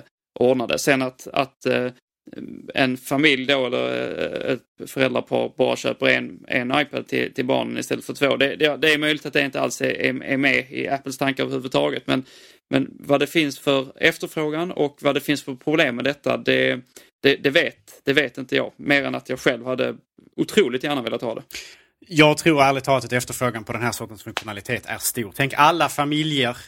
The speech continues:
Speaker 2: där mamma och pappa kanske har en iPad som används i jobbet. Men som man kanske kan, som man kanske har privat också. Och så vill man lämna över den till sitt barn och, och låta dem spela det senaste spelet.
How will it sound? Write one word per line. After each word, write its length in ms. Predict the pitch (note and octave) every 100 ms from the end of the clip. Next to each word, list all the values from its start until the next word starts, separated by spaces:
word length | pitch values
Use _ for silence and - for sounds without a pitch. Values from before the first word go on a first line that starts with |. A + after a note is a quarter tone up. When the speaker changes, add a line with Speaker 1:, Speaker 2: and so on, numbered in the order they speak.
| _ _ _ _ _
Speaker 2:
där 180 | A#2+ A#2
mamma 460 | A#2 C3+ C#3 C3 A#2
och 100 | -
pappa 340 | B2+ B2 A#2+
kanske 320 | F#2+ A2+ A#2
har 240 | G#2+ A2+ G#2+
en 220 | A2+ A2
iPad 320 | - G#2+ F#2+
som 180 | - G#2
används 400 | G#2 G2 F#2 G2+
i 40 |
jobbet. 500 | G2+ G#2+ G2 G#2 - - _ _ _ _ _ -
Men 100 | A2+
som 160 | C3
man 140 | A#2+ A2+
kanske 300 | A#2 G2+ A#2
kan, 320 | B2 A2 G2 - _
som 200 | - B2+
man 100 | A#2
kanske 320 | B2 A#2 A#2
har 360 | A#2+ A#2 G#2 G#2 E2+ C#2
privat 500 | - B2+ C3 A2 -
också. 440 | C#3+ - - G#2+ A2+ _ _ -
Och 220 | - D3 C#3
så 100 | C#3
vill 160 | C#3
man 140 | C3+ C3+
lämna 240 | C#3 C#3+
över 180 | D#3 C#3
den 120 | C3+
till 100 | A#2+
sitt 140 | B2
barn 400 | B2+ D3 C#3 C3+
och, 320 | C3 C3 C3 C3+
och 60 | B2 A#2+ -
låta 300 | C#3 B2+ C3
dem 120 | B2
spela 380 | - C3+ C3 A#2+
det 80 | A2+
senaste 920 | C3 B2 A#2 - A#2 A2 G#2+ A2 A2+ F2+
spelet. 640 | - - B2+ G2 F#2+ -